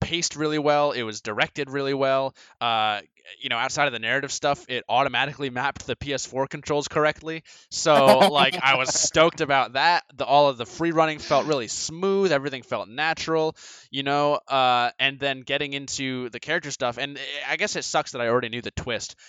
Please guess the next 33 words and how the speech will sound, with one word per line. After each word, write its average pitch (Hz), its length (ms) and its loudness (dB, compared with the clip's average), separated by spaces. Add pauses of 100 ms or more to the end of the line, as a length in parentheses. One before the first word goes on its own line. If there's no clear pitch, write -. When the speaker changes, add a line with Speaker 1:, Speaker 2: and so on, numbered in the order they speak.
(160)
Speaker 1:
but 117 260 2 (460)
the 127 120 2
Speaker 2:
Yeah. - 80 10
Speaker 1:
opening 185 260 4
hours 170 240 2
of 165 40 -6
the 151 80 -4
game 165 240 -6
are 123 220 2
really 131 320 -6
cool 156 320 0
with 107 140 -6
Haytham. 123 420 -8
You 104 60 -14
know, 104 120 -8
Haytham 120 300 -10
is 110 100 -14
a 113 60 -16
cool 107 200 -10
character. 160 600 -4 (420)
Uh, 113 200 -2
he 110 100 -12
clearly 113 380 -8
has 107 260 -10
his 107 160 -12
own, 101 240 -10
you 107 100 -16
know, 95 120 -12
set 107 240 -8
of 90 100 -16
morals 131 540 -4
and, 101 280 -14 (600)
and 117 200 -14